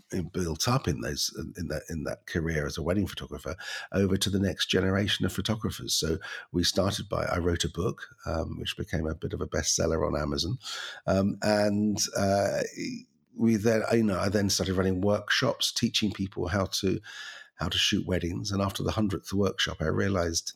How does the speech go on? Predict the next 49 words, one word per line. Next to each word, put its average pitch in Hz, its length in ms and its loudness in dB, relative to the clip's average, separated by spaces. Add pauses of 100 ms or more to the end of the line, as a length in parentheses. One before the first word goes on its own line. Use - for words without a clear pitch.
(140)
it's 117 180 -4
not - 180 0
how 113 120 0
to 98 100 0
shoot - 260 0
weddings 95 320 0
that - 120 -8
people - 260 -8
know, 62 260 -6
it's - 220 -6 (160)
need, 92 200 0
need 98 240 4
to 64 120 0
know. - 220 -8 (240)
It's - 180 -6
how 101 180 -2
to 90 140 -2
use 80 260 0
light. 73 460 -2 (360)
I'm, 107 240 4
I'm 110 200 2 (140)
ab-, 156 180 2 (120)
oh, 135 140 4
continually 135 720 4
shocked - 560 2
at - 260 -6 (460)
how 101 340 2
poor, 92 640 4 (180)
um, 82 480 -2 (140)
the 87 100 -4
use 90 300 2
of 82 120 -4
light 85 360 0
is, 58 260 -2
you 92 140 -2
know, 62 160 -2 (100)
i-, 82 280 0
at, - 60 -6 (680)
at 90 240 0
the 80 80 -2
professional 85 640 0
level. - 400 -6 (400)
Perhaps - 400 4
less 143 180 4
so 104 320 4
at 104 140 0
the 107 120 4
amateur 107 360 4
level. 73 400 -2